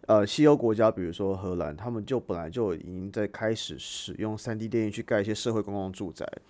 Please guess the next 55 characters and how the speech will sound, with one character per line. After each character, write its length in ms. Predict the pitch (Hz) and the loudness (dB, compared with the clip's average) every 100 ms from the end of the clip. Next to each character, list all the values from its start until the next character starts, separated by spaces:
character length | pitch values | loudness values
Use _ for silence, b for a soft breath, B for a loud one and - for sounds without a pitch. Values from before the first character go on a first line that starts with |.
| B B B - | B B B -10
那 340 | 110 98 98 | -6 -4 -2
我 180 | 98 120 | -2 -2
觉 120 | 135 | 2
得 60 | 180 | 4
这 80 | |
东 120 | 233 226 | 6 6
西 60 | |
是 80 | 220 | 6
好 200 | 170 87 | 4 2
事， 220 | 87 - | -2 -4
因 60 | 120 | -2
为 80 | 156 | -2
其 120 | 127 | -2
实 140 | 110 | -2
我 100 | 101 | -2
记 160 | 101 139 | -2 -2
得 120 | 117 | 0
美 180 | 101 92 | 0 -2
国 260 | - 101 | -2 0
也 80 | 104 | 0
在 120 | 95 | -2
这 120 | 104 113 | -4 -4
样 140 | 92 | -4
做， 260 | 82 95 67 | -4 -4 -4
然 100 | 73 | -8
后 320 | 98 101 87 - B B B B | -6 -4 -4 -6 B B B B
这 140 | - 165 | -2 0
样 240 | 127 113 | 0 -4
做 260 | - 151 113 | -2 0 0
的 160 | - 87 | -4 -6
话， 200 | 123 107 | -2 -2
其 100 | - | -2
实 100 | 107 | -4
我 100 | 98 | -4
觉 80 | |
得 60 | 98 | -4
对 240 | 95 120 | 0 2
于 40 | 113 | 2
一 40 | |
些 280 | 113 110 110 - B B - | 0 -2 -2 -6 B B -8
比 100 | 104 | 0
较 180 | 160 | 2
不 200 | 156 110 | 2 0
会 140 | 127 139 | -2 0
有 140 | 95 - - | 0 -4 -4
地 200 | 151 120 | -2 -2
震 280 | - 131 107 | 0 0 0
或 200 | 131 117 | -2 -2
天 200 | - 113 | -2 -6
然 160 | 98 | -4
灾 200 | 95 104 | -2 -2
害 180 | 107 107 | -2 -2
的 100 | 90 | -4
国 280 | 87 82 82 | -6 -8 -6
家， 300 | 95 90 | -2 -2